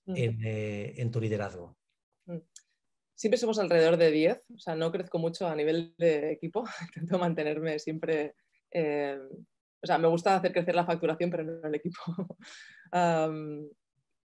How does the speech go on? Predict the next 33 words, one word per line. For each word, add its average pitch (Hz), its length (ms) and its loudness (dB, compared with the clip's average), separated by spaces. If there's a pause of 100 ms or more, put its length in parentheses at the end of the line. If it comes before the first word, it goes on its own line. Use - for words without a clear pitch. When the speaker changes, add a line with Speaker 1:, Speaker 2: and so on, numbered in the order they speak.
(200)
Speaker 1:
aunque 175 200 2
si 160 120 -6
se 151 80 -4
necesita, 165 560 0 (280)
pues 147 160 -14
lo, 131 220 -8
lo 139 120 -6
haremos, 135 260 -10
¿no? 139 140 -10
En 143 60 -8
el 143 60 -18
futuro. 175 440 -4 (520)
No 208 180 6
sé, 180 320 4
yo 175 120 4
intento 220 440 4
pensar 180 300 2
en 170 500 0
el 151 100 2
equipo 170 300 -2
como 165 180 -2
una 165 180 2
familia, 147 420 -2
¿no? 156 240 -12 (100)
Y... 151 720 -4 (840)
pero 190 160 2
siempre 196 240 2
pensando 196 400 0
que 185 60 -2
la 160 120 2
persona 185 280 -2
más 190 180 0
importante 165 720 0